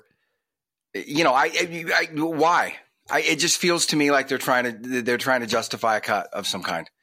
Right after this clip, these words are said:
And I just, I, I think, I mean, maybe we're wrong. I, I, I just don't, I don't see how. I don't, I mean, aren't you still under the impression that if they cut into this environment, even if it's a light cut, every, it, I mean, things just, I just feel like everything take off.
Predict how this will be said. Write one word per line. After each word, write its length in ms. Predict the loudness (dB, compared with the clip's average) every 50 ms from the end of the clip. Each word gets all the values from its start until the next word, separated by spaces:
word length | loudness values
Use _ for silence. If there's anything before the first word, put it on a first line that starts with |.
| _ _ _ _ _ _ _ _ _ _ -2
And 160 | 0 2 2
I 120 | 2 2
just, 240 | 0 0 -4 -4 0 0
I, 140 | 0 2 2 2
I 160 | 2 0 0
think, 500 | 0 -2 -4 -4 -2 -6 -10 -10 -10 -14 _ _ _ _ _ -20 -20 -20 _ _ _ -20 _ -20 _ -20 -20 -20 _ _ _ -4 0
I 40 | 2
mean, 160 | 2 4 4
maybe 200 | 4 2 2 2
we're 180 | 0 0 2 4
wrong. 280 | 4 4 4 4 4 4
I, 160 | 2 0 2 2
I, 120 | 0 0 2 2
I 120 | 2 2
just 180 | 2 0 -2 0 2
don't, 120 | 0 2
I 60 | 2
don't 140 | 2 2 2
see 160 | 0 0 0
how. 360 | 0 2 2 2 2 0 0 -2
I 180 | -2 -2 -2 -2
don't, 300 | -2 -2 -2 -2 0 0
I 80 | 0 0
mean, 200 | 0 0 0 0
aren't 200 | 0 0 2 0
you 100 | 0 0
still 240 | 0 0 2 2
under 140 | 2 2 2
the 100 | 0 0
impression 480 | -2 0 2 0 2 2 2 -2 -2 -2
that 80 | -4
if 60 | -2 -2
they 120 | -2 -2
cut 240 | 0 0 0 0 0
into 140 | -2 -4 -2
this 200 | 0 -2 -2 -2
environment, 440 | 0 0 0 0 0 0 -2 -4
even 160 | -4 -4 -4 -6
if 80 | -6
it's 120 | -8 -8 -4
a 40 |
light 220 | -2 -2 -4 -4 -4
cut, 220 | -4 -4 -4 -4
every, 260 | -4 -6 -6 -8 -12 -10
it, 200 | -10 -10 -8 -8 -8
I 40 |
mean, 120 | -10 -10 -8
things 300 | -6 -8 -8 -6 -8 -6
just, 180 | -6 -6 -6 -4
I 140 | -4 -4 -4
just 180 | -4 -6 -6
feel 120 | -6 -6 -6
like 120 | -6 -6
everything 240 | -8 -8 -6 -8 -8
take 200 | -8 -10 -6 -4
off. 240 | -4 -4 -6 -8